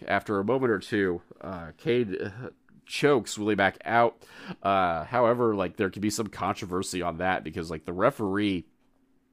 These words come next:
like, let Mack's arm go down for the third time, and Mack, like, caught himself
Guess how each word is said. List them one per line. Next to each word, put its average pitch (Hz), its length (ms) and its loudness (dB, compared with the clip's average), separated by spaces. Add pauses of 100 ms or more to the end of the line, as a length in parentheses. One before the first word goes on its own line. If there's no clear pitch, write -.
(680)
like, 87 300 -2 (800)
let 101 300 2 (880)
Mack's 101 460 4 (100)
arm 117 320 2
go 113 120 4
down 107 240 4
for 104 80 -6
the 87 80 -8
third 107 220 2
time, 113 280 2
and 87 100 -2
Mack, 143 240 4
like, 113 260 0
caught 196 260 2
himself 85 720 -6